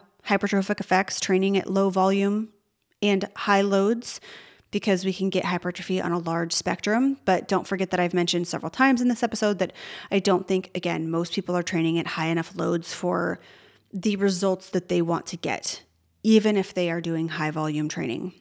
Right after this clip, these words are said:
So that wraps up today's episode for hypertrophy and just some things to consider, some,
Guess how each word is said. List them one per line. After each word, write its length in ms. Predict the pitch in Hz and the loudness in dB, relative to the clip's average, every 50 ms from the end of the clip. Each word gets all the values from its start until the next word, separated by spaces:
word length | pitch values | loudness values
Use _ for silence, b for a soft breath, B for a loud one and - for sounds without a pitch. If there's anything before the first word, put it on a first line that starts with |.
| _ - | _ -8
So 140 | - - 214 | -4 0 2
that 180 | 202 185 - | 2 2 4
wraps 280 | - 180 180 - - 233 | 4 2 0 2 0 0
up 200 | 247 - - - | -2 -2 -4 -6
today's 640 | - - 202 - 185 185 185 185 185 180 180 180 - - | -2 0 2 2 4 4 4 4 4 4 4 2 0 -2
episode 400 | - 180 - 190 - 233 285 320 - - _ _ _ _ - | -2 -2 0 2 2 2 2 2 0 -4 _ _ _ _ -14
for 380 | - - 208 196 196 190 185 | -4 0 2 4 4 4 4
hypertrophy 540 | 185 196 190 - 311 - 311 - 320 320 320 | 2 0 0 0 0 0 0 2 4 4 6
and 100 | 311 285 | 6 4
just 160 | 320 - - | 2 2 2
some 100 | - 285 | 4 4
things 220 | 269 277 262 247 - | 4 4 2 2 0
to 80 | 262 | 0
consider, 460 | 240 - 220 - 226 220 220 214 214 | 0 2 2 2 2 2 4 4 2
some, 360 | 208 - 214 202 196 196 202 | 2 2 2 4 4 4 2